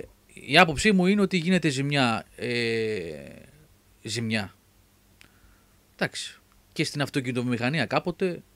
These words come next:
κόψαν εργατικά χέρια και βάλανε ρομπότ. Βρήκαν οι άνθρωποι να δουλεύουν κάπου αλλού. Ο κόσμος προσαρμόζεται. Ωστόσο,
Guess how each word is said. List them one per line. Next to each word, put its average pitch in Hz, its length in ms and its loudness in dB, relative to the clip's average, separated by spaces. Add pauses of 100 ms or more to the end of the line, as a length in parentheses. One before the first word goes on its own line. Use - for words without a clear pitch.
(140)
κόψαν 123 380 0
εργατικά 110 380 -4
χέρια 160 260 -6
και 139 120 -4
βάλανε 135 280 0
ρομπότ. 110 400 -4 (460)
Βρήκαν 143 360 -2
οι 120 60 0
άνθρωποι 147 280 -2
να 127 100 0
δουλεύουν 123 300 0
κάπου 120 260 0
αλλού. 110 280 -4 (720)
Ο 120 100 -6
κόσμος 147 260 -2
προσαρμόζεται. 131 800 0
Ωστόσο, 190 580 0